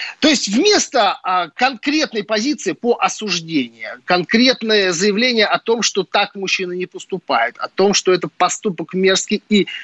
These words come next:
недостойный, э, мужчины, какой бы национальности он ни был.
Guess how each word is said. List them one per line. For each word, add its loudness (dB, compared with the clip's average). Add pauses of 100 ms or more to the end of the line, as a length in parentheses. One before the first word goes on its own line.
недостойный, 2 (920)
э, 2 (500)
мужчины, 2 (640)
какой 0
бы -4
национальности 0
он -2
ни -2
был. -14